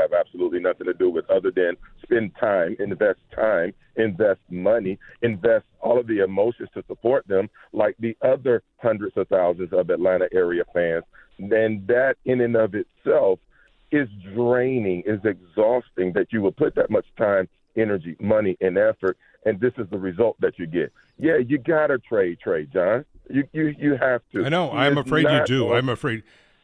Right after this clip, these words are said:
Speaker 2: What, what do we get for him, Carl? We get three number ones?
Speaker 1: I, to be completely honest, looking at the landscape,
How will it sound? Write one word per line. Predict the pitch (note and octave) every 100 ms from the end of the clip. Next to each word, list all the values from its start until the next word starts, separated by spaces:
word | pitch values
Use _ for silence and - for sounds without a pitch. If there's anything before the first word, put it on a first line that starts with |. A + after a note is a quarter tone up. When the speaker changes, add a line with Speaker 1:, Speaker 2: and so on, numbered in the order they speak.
| _ _ _
Speaker 2:
What, | F#3 A#3+ C4 D#3+
what | A#3
do |
we | C4 G3
get | A2 D#3+ -
for | B2+
him, | F#2
Carl? | A2+ A#2+
We | D#3
get | C#3+ -
three | F3+ F#3
number | F#3+ F#3+
ones? | G3 G#3 G#3 - - _ _ _ _ _ _ _ _ _ _ _ _ _ -
Speaker 1:
I, | C#3+ -
to | D3
be | C3 B2+
completely | A#2+ C#3 D3 C#3 C3
honest, | A#2 G2+
looking | A#2+ B2 A#2+
at | A2+
the | A2+
landscape, | A2 A#2 A#2+ C#3 C3+